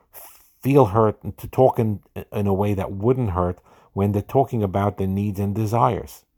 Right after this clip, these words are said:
And that is very, very, uh, an important skill. And if you work at it, you get better at it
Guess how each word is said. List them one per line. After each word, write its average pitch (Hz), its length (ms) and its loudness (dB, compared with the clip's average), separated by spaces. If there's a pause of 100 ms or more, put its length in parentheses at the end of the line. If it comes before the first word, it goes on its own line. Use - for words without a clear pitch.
(800)
And 98 120 -4
that 107 160 2
is 95 140 -4
very, 101 300 4
very, 92 420 -2 (340)
uh, 80 120 -4
an 87 140 -2
important 90 420 -2
skill. 120 580 2 (360)
And 208 440 -2 (480)
if - 200 -8
you 98 80 0
work 117 300 2
at 104 160 4
it, 95 160 -8
you 98 60 -10
get 98 220 -6
better 123 300 0
at 90 160 -4
it 90 140 -8